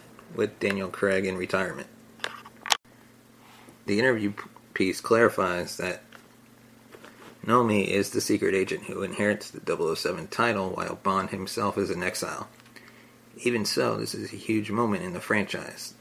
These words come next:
The news originally leaked online last April.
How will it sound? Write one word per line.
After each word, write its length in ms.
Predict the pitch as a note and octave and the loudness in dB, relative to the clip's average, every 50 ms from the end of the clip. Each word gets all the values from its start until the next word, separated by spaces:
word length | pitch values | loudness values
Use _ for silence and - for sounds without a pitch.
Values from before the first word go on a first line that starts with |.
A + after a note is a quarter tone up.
| - - | -16 -12
The 80 | - - | -8 -4
news 260 | F#2 A2 A2+ A2 G#2 | -2 0 0 2 2
originally 460 | G2+ G2 B2 B2+ A#2 A#2+ A2+ A2 G#2+ | 2 4 4 4 2 2 -2 -2 -2
leaked 260 | G2+ G#2 A2+ A2 G2 - | -2 0 2 2 2 2
online 500 | - B2+ A#2 G#2+ G2+ G2 G2+ G2 - - - - | 2 2 2 0 0 -2 -2 -2 -4 -6 -6 -4
last 240 | G2+ G#2 G#2+ - - - | -2 0 0 0 -2 -2
April. 360 | G2 - - - - - | -2 -2 -2 -4 -8 -10